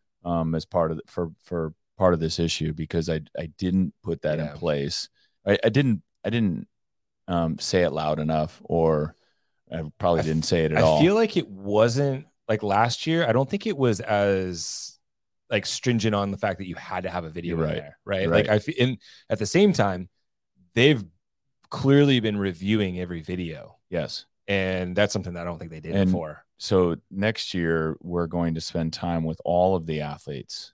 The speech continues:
Speaker 1: starting in the Open. If
Speaker 2: Yep.
Speaker 1: you, if you are planning on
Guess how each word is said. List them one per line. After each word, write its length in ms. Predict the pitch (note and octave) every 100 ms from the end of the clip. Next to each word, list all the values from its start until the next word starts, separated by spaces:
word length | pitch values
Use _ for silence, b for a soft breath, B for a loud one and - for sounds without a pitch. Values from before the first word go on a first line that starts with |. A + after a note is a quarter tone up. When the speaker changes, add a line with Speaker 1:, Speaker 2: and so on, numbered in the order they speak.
| _
Speaker 1:
starting 400 | - F#2 F2+ F#2
in 60 |
the 120 | F2 F2
Open. 400 | F2 - D2 C2+
If 220 | D#2+ -
Speaker 2:
Yep. 140 | E2+
Speaker 1:
you, 120 | E2+ -
if 320 | - E2 - F2+
you 200 | F#2 G2
are 500 | F#2 F2 E2+ D#2+ - _ _ _
planning 320 | - F#2 F#2+
on 320 | F#2 F2 E2+